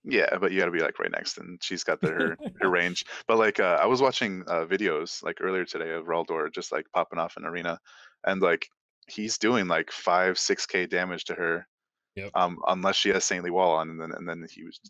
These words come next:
Speaker 1: he was, like, two K or something.
Speaker 2: Right, 'cause, yeah, defense penetration goes really far against stacking defense, and there's no way to stack resist right now, so, yeah, seems pretty good. Uh, and, and again, the ability to actually approach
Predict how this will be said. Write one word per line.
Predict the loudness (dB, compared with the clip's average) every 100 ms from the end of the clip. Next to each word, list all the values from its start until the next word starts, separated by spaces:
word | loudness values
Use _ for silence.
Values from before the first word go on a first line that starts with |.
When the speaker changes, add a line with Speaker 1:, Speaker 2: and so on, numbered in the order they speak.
| _
Speaker 1:
he | -16
was, | -12
like, | -10 -8
two | -8 -6
K | -2
or | -2 -4
something. | -6 -10 -12 -12 _ _ _ _ _ -10
Speaker 2:
Right, | -8
'cause, | -8 -4
yeah, | -4 -4 -10 -12 -6
defense | -2 0 0 0
penetration | -2 0 -4 -6
goes | -10 -10
really | -10 -10
far | -10 -8 -10
against | -12 -12 -12 -14 -18 _
stacking | -10 -8 -8 -10
defense, | -10 -8 -8
and | -10
there's | -10 -10
no | -6
way | -6
to | -6
stack | -6 -8
resist | -8 -8 -8
right | -8
now, | -8 -10
so, | -10 -12 -14 _
yeah, | -10 -10
seems | -10 -12 -10 -12 -16 _ _ _
pretty | -12 -4
good. | -6 -6 -20 _ _ _ _ _ _ _ _
Uh, | -12 -10 -10 -10
and, | -10 -12 -14 -8
and | -6
again, | -4 -2 -4 -6 -12
the | -10
ability | -8 -6 -6
to | -6
actually | -6 -6 -8
approach | -10 -10 -10 -8 -8 -10